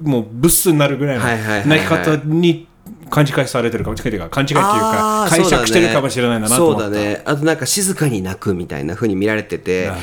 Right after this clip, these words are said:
Speaker 1: ほど。
Speaker 2: あとは逆もあるのよね。日本ではこういう風に使わないよねっていう。
Speaker 1: うん。
Speaker 2: とか、もしかしたらこれ実は英語表現で、し-、これ気になるんだけど、
Speaker 1: うん。
Speaker 2: 一個はあの、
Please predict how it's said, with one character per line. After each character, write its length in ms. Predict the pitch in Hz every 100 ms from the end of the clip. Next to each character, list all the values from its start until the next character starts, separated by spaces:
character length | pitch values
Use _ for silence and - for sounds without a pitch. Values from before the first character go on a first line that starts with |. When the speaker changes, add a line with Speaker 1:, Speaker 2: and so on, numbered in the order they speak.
| -
Speaker 1:
ほ 60 | -
ど。 60 | 330
Speaker 2:
あ 60 |
と 120 | 330
は 220 | 277 131 -
逆 300 | - 147 269
も 160 | 269
あ 80 | 277
る 60 | 220
の 100 | 107
よ 80 | 90
ね。 140 | 92
日 120 | 147
本 240 | 233 320 277
で 80 |
は 140 | 185 131
こ 200 | 156 160
う 60 |
い 40 | 160
う 40 |
風 140 | 147 175
に 120 | 104
使 240 | - 113
わ 100 | 113
な 140 | 117 117
い 80 | 95
よ 100 | 82
ね 120 | 82
っ 20 |
て 200 | - 80
い 220 | 78 76
う。 40 | 69
Speaker 1:
う 20 | - 117 117 104 90
ん。 20 |
Speaker 2:
と 120 | 147
か、 280 | 151 147 107
も 140 | 240
し 100 | 349
か 120 | - 233
し 60 |
た 60 | 160
ら 80 | 127
こ 120 | 143
れ 100 | 131
実 260 | 123 143
は 120 | 233 143
英 140 | 175
語 120 | 180 190
表 300 | 214 160 120
現 80 |
で、 140 | 101 98
し-、 560 | - - - - - 131
こ 160 | 180 196
れ 60 | 226
気 120 | 220
に 80 | 220
な 80 | 208
る 80 |
ん 40 | 113
だ 80 | 98
け 120 | 98
ど、 240 | 131 117
Speaker 1:
う 20 | -
ん。 40 |
Speaker 2:
一 40 | 202 190
個 160 | 151
は 180 | 143 147
あ 60 | 101
の、 420 | 95 98 95